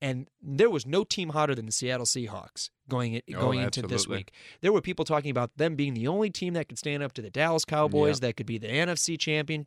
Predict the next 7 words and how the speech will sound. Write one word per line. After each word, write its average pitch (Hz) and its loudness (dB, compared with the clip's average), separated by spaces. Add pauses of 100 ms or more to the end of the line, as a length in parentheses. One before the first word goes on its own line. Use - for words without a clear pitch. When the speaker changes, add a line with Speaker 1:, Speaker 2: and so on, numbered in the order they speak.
Speaker 1:
Well, 131 0
guess 190 2
what? 131 0 (360)
Jameis 226 2
Winston 156 0 (320)
and 127 0
that 160 2